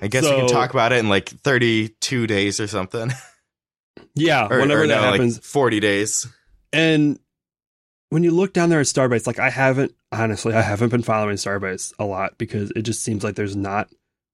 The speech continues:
Speaker 2: a lot happening anymore down there. Like, there's a lot happening. Like, they're doing a lot of work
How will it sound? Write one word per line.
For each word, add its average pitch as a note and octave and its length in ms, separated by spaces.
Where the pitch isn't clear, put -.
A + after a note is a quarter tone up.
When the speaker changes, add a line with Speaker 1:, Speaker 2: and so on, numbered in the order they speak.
Speaker 2:
a A#2 60
lot G#2 400
happening C#3+ 480
anymore D3+ 320
down D3+ 140
there. D#3+ 100
Like, D3 160
there's E3+ 160
a F3 40
lot E3+ 240
happening. B2 520
Like, B2 100
they're B2 80
doing D#3+ 200
a B2+ 60
lot A#2 280
of A#2 120
work A2 440